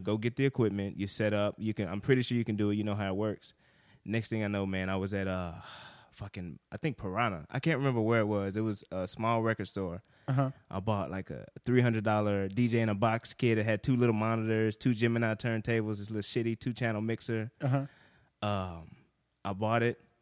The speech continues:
Speaker 1: and that next weekend was Texas Relays, and someone's D J backed out.
Speaker 2: Wait, wait, hold on. So, but how did you know? Uh, who taught, who taught you?
Speaker 1: Uh, there was a girl named Rochelle. She was an A K at the time,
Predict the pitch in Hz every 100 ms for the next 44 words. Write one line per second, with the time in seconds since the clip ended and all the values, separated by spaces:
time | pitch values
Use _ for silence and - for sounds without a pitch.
0 | _ - 98 95 92 90 110 117 117 110
1 | 104 90 - 107 - 95 98 95 87 85
2 | 82 - - _ - 95 90 85 69 -
3 | - 110 104 95 104 98 95 92 90 -
4 | 85 - - _ _ _ _ _ _ _
5 | _ 147 165 147 147 113 107 131 135 135
6 | 180 175 151 147 180 - - _ _ -
7 | 143 170 190 160 156 170 185 165 202 92
8 | 80 _ - 139 120 107 113 120 127 143
9 | 139 139 131 127 120 117 110 104 110 113
10 | 107 101 98 110 104 98 95